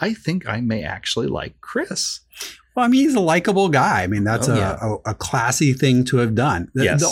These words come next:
Speaker 2: only thing I'll say about that sequence is that the guy that came over to, to ask Chris, you know, for a dance or whatever, way out of his league.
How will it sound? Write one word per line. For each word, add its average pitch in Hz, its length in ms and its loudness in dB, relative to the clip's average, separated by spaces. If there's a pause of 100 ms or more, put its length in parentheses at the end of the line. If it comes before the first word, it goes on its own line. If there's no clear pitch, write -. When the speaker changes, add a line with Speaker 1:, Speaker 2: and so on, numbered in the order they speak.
Speaker 2:
only 285 220 2
thing 220 220 0
I'll 165 120 2
say 127 200 0
about 113 260 0
that - 160 -4
sequence 123 480 -2
is 87 260 -4 (360)
that 123 100 -2
the 110 140 -2
guy 110 400 2
that 170 160 0
came 180 240 0
over 170 340 0
to, 151 240 -2
to 147 460 0
ask 143 320 -2
Chris, - 360 -2
you 143 160 2
know, 135 120 2
for - 140 -4
a 127 60 0
dance 135 280 0
or 156 80 0
whatever, 160 440 -2 (460)
way 127 500 4
out 113 120 2
of 101 100 0
his 101 220 -2
league. 90 280 -4